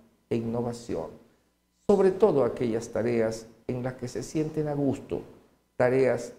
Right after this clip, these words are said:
de las que ya conocen algo y por tanto dan rienda suelta a su subconsciente creativo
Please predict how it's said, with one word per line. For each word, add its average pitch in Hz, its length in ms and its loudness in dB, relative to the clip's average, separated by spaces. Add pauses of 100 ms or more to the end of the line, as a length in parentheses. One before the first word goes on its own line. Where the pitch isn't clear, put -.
(140)
de 117 80 2
las 113 140 -2
que 104 200 -4
ya 117 220 2
conocen 170 460 2
algo 113 400 0 (340)
y 139 80 -2
por 139 320 2
tanto 165 340 4
dan 135 260 4
rienda 123 380 0
suelta 156 380 4
a 127 40 2
su 123 140 -4
subconsciente 117 880 -2
creativo 165 600 0